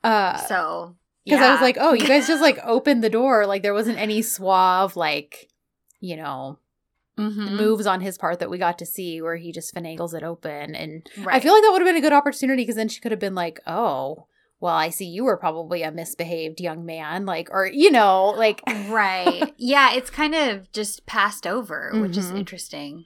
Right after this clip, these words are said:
Speaker 2: 'Cause
Speaker 1: Yeah.
Speaker 2: he clearly does something
Speaker 1: Right.
Speaker 2: to get her into the house.
Speaker 1: Right. So, yeah. So she invites him in.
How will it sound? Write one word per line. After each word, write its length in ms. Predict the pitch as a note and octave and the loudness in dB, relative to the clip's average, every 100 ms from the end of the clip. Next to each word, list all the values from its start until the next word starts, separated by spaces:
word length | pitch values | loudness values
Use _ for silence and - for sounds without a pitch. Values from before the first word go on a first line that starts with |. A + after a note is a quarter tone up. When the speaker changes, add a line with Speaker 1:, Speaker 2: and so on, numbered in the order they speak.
| _ - | _ -12
Speaker 2:
'Cause 100 | G3+ | -8
Speaker 1:
Yeah. 200 | G3+ - | -6 -6
Speaker 2:
he 80 | G3 | -8
clearly 380 | - C4+ C4 A#3 | -4 -4 -2 -4
does 280 | E3+ F3 F3 | -4 -4 -4
something 920 | - G3 F#3 G3 - D3 C#3+ D3 D#3+ | -4 -2 -2 -6 -12 -12 -10 -12 -12
Speaker 1:
Right. 280 | F#3+ F3 D#3 | -6 -2 -2
Speaker 2:
to 120 | - - | -4 -10
get 240 | F3+ - | -10 -10
her 460 | F#3+ E3 D#3+ D#3+ _ _ _ | -10 -10 -12 -14 _ _ _
into 760 | - F#3 E3+ - E3+ D3+ D3+ E3+ _ | -18 -18 -14 -14 -14 -16 -18 -20 _
the 60 | E3+ | -12
house. 520 | E3+ - F3 - - | -10 -12 -14 -20 -14
Speaker 1:
Right. 400 | G3+ F#3 - - _ _ _ - - - - - - _ - - | -8 -6 -6 -12 _ _ _ -20 -20 -20 -20 -20 -20 _ -20 -2
So, 540 | - B3 A3+ G#3+ - - | 4 6 6 4 0 -2
yeah. 360 | C4 A#3 C#3+ | 2 2 2
So 260 | E3 A#3 G#3+ | -4 -2 -2
she 520 | G#3 A#3 A#3 A#3 G#3 _ _ _ _ _ _ _ _ _ _ - | -2 -6 -6 -8 -12 _ _ _ _ _ _ _ _ _ _ -4
invites 440 | A#3 A3 A#3 - | -2 2 0 0
him 100 | F4+ | -2
in. 140 | G4 | -2